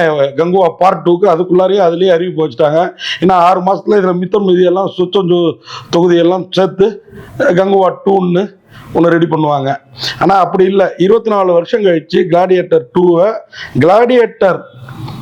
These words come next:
ஒன், இப்ப அது ஒண்ணு தானே, அந்த ஒன்னை எடுத்தவரு, இயக்கியவரு,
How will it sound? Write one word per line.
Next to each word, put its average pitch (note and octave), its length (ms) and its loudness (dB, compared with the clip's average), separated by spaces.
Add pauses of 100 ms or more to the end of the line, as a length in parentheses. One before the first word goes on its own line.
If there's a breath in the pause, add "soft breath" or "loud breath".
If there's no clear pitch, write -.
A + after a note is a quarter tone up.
(140)
ஒன், F#3+ 200 2 (280)
இப்ப F3+ 220 2
அது G3 140 0
ஒண்ணு G#3 200 -2 (100)
தானே, E3+ 180 0 (160)
அந்த D#3+ 260 2
ஒன்னை F#3 320 0
எடுத்தவரு, E3+ 500 0 (280)
இயக்கியவரு, F3 600 0